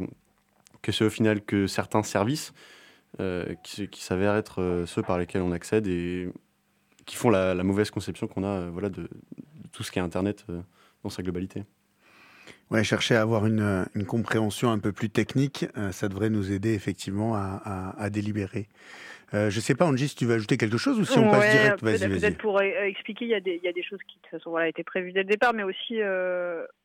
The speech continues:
Speaker 3: on s'est assez vite rendu compte en fait que, euh, du coup, il y avait une, une vraie méconnaissance de compréhension entre, euh, Internet et le web, que du coup, c'était deux termes qui étaient utilisés, euh, voilà,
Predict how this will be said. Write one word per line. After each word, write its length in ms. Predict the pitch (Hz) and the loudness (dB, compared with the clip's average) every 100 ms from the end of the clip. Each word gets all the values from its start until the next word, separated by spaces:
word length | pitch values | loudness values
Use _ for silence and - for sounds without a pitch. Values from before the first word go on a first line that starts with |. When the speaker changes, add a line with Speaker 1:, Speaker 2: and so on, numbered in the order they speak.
| _ | _
Speaker 3:
on 140 | 220 | -20
s'est 140 | 190 202 | -4 -2
assez 220 | 196 247 | -2 -4
vite 160 | 240 - | -8 -10
rendu 260 | 233 202 | -10 -8
compte 240 | 196 233 233 | -6 -4 -2
en 80 | |
fait 180 | 190 220 - | 0 0 -2
que, 120 | - | -4
euh, 1040 | 190 196 185 170 165 160 160 160 165 170 175 - | -2 0 0 2 0 0 -2 -4 -6 -8 -10 -14
du 120 | 175 | -10
coup, 100 | 226 | 0
il 60 | |
y 20 | 208 | 2
avait 140 | 170 | 2
une, 100 | 170 | -2
une 260 | 165 170 165 | -8 -8 -2
vraie 160 | 180 | 0
méconnaissance 640 | 196 190 202 185 - 202 196 | 0 -2 -2 -4 -2 -4 -4
de 100 | 180 | -8
compréhension 420 | - 165 170 208 | -8 -12 -8 -8
entre, 220 | 208 - | -8 -2
euh, 220 | 170 165 160 | 2 2 0
Internet 560 | 165 175 170 175 190 208 - | -2 0 0 2 0 -2 -8
et 140 | - 180 | -2 -2
le 120 | 180 | 0
web, 280 | 175 175 165 - _ _ _ - | 0 0 0 -8 _ _ _ -12
que 180 | 190 170 | -6 -6
du 140 | 160 | -6
coup, 120 | - 190 | -6 -2
c'était 200 | 185 175 | 2 4
deux 120 | 180 | 4
termes 220 | 196 190 | 4 2
qui 80 | 180 | -2
étaient 160 | 165 | -2
utilisés, 560 | 165 - 170 170 175 180 | -6 -6 -8 -2 0 0
euh, 360 | 165 151 147 147 | 0 -4 -6 -6
voilà, 260 | 147 151 | -6 -8